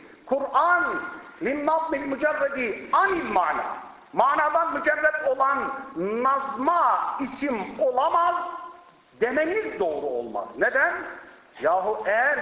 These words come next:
siz nazım diyorsanız zaten orada nazım değildir.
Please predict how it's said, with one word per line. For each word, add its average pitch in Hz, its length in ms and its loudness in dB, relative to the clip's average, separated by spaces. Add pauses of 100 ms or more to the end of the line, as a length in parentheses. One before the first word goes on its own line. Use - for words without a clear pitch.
(100)
siz 285 200 -4
nazım 269 420 0
diyorsanız 359 600 0 (540)
zaten 294 680 2
orada 277 480 2
nazım 247 400 0
değildir. 349 600 4